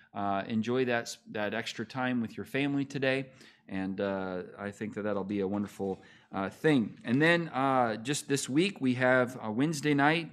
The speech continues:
um, Brother Caleb McCollum. He's a missionary to Germany,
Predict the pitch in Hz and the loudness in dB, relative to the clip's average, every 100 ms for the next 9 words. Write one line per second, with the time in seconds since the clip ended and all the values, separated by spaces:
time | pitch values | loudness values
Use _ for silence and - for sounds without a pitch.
0 | - 113 107 104 101 117 123 120 113 110 | -6 -2 -2 0 -2 -4 -2 0 -2 0
1 | 151 147 127 117 147 156 170 143 127 110 | 2 4 2 0 0 0 0 -2 -2 -2
2 | 110 104 104 139 - 139 135 127 - 131 | -2 0 -2 -2 -2 0 0 0 -2 -2
3 | 120 110 - - - 117 139 180 190 214 | 0 -2 -6 -20 -10 2 4 4 4 2
4 | 220 | 0